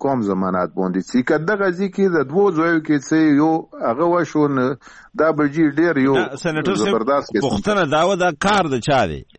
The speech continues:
Speaker 2: لکه دا څیزونه
Speaker 1: دا
Speaker 2: خو
Speaker 1: کار
Speaker 2: ته
Speaker 1: خو جي ما درته ویله که نه، ما ویله د هغه نه پاسته خو جي د مو کار دا نه دی که نه. ما کې هغه زور اوس نشته دی چې زه کوم را پاڅوم، یو بل
Speaker 2: آه.
Speaker 1: چې شی وکړم.
Speaker 2: آه.
Speaker 1: مخکې خو د کمونه وو،
Speaker 2: آه.
Speaker 1: له کمو ته هغوی یا کوشش وکړو، د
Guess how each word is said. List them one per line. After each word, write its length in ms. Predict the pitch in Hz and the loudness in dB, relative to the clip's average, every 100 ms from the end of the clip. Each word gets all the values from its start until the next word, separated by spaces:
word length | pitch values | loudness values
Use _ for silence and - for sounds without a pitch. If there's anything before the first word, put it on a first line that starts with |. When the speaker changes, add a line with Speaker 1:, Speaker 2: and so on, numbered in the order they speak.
| - 95 | -8 -6
Speaker 2:
لکه 180 | 113 127 | -2 0
دا 160 | 156 170 | 0 0
څیزونه 300 | 143 135 165 | 0 0 0
Speaker 1:
دا 60 | 165 | 0
Speaker 2:
خو 100 | 190 | 0
Speaker 1:
کار 140 | 214 | 0
Speaker 2:
ته 80 | 165 | 0
Speaker 1:
خو 60 | 190 | 0
جي 220 | 180 202 | 2 0
ما 300 | 180 180 202 | 2 2 2
درته 240 | 196 180 185 | 0 0 2
ویله 340 | 190 220 208 190 | 2 2 0 0
که 80 | 170 160 | 0 0
نه، 60 | 147 | 0
ما 80 | 170 | 0
ویله 240 | 170 165 156 | 2 2 2
د 20 | 147 | 2
هغه 140 | 147 185 | 0 0
نه 60 | 165 170 | 0 0
پاسته 340 | 190 - 165 | -2 0 -2
خو 140 | 143 147 | 0 0
جي 180 | 170 | 2
د 160 | 156 151 165 | 2 2 2
مو 80 | |
کار 260 | 165 175 151 | 0 0 0
دا 160 | 147 147 | 0 0
نه 140 | 180 | 0
دی 140 | 185 165 | -2 -2
که 180 | 120 | 0
نه. 80 | 113 | 0
ما 160 | 120 151 151 | 0 0 0
کې 60 | 139 | 0
هغه 180 | 143 151 139 | 2 0 2
زور 160 | 165 | 2
اوس 240 | 156 151 - | 4 2 0
نشته 340 | 190 - 156 | -2 0 0
دی 100 | 127 | 0
چې 140 | 117 117 123 | 0 0 0
زه 80 | 127 | 0
کوم 320 | 147 151 143 | 0 0 -2
را 80 | 131 | -2
پاڅوم، 560 | 139 135 - 131 127 | -2 -2 0 0 2
یو 100 | 120 90 | 2 2
بل 100 | - | -2
Speaker 2:
آه. 60 | |
Speaker 1:
چې 100 | 139 127 | -2 -2
شی 80 | 127 | 0
وکړم. 380 | 123 113 117 110 - - | 0 0 -4 -4 -10 -6
Speaker 2:
آه. 140 | 85 80 180 | -2 0 0
Speaker 1:
مخکې 200 | 175 180 | 0 0
خو 120 | 170 | 2
د 140 | 160 156 | 0 0
کمونه 400 | 160 175 180 170 | 0 2 2 4
وو، 140 | 185 185 - - | 2 0 -4 -6
Speaker 2:
آه. 200 | 87 78 - | -6 -2 -2
Speaker 1:
له 80 | |
کمو 300 | 131 156 180 | 0 2 2
ته 280 | 185 175 165 - 147 | 2 2 0 0 0
هغوی 260 | 147 180 | 0 2
یا 140 | 190 185 | 2 0
کوشش 480 | 165 147 175 - | 0 0 -2 0
وکړو، 320 | 160 160 156 | 0 0 0
د 80 | 139 | 0